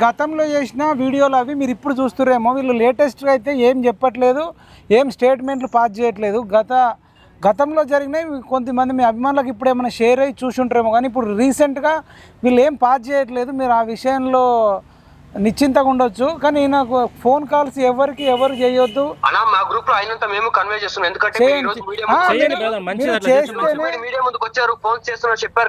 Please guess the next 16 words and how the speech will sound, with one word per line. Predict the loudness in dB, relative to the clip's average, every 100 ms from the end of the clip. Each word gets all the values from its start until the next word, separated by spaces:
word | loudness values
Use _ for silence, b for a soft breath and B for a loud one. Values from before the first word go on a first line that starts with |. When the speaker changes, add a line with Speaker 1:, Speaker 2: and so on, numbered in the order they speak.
| 0
Speaker 2:
కాబట్టి | -2 -4 -6
మేము | -4 -4
గ్రూప్స్ | -4 -4
లో | -4
ఇన్ఫార్మ్ | -2 -2 -2
చేసాం, | -4 -2
Speaker 1:
ఆ, |
Speaker 2:
కాల్ | -2 -2 -4
చేయకండి, | -4 -4
Speaker 1:
చెప్పండి, | -2 0 0
Speaker 2:
కాల్ | 0
Speaker 1:
చెప్పండి. | -2
Speaker 2:
చేయకండి, | -2 -2
అది | -4 -6 -8
తప్పు | -2 -2
అని. | -2